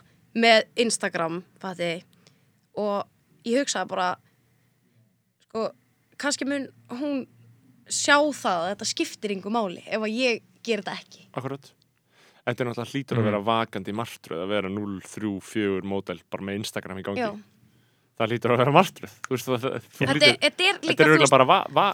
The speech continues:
Speaker 2: bara
Speaker 1: af
Speaker 2: þjáning.
Speaker 1: hverju, já, og líka bara, af hverju líta þessar, sko,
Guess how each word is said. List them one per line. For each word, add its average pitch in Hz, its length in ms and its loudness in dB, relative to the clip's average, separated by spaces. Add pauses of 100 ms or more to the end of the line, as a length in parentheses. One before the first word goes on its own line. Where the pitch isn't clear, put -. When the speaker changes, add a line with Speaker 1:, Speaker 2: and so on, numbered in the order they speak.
(100)
Speaker 2:
bara 127 120 2
Speaker 1:
af - 80 -12
Speaker 2:
þjáning. 392 320 2
Speaker 1:
hverju, 370 400 -4
já, 311 180 2
og 277 200 -2
líka 269 260 -4
bara, 240 260 -2 (200)
af 330 200 -8
hverju 370 160 -4
líta 320 640 -4
þessar, 254 180 -4 (380)
sko, - 260 -10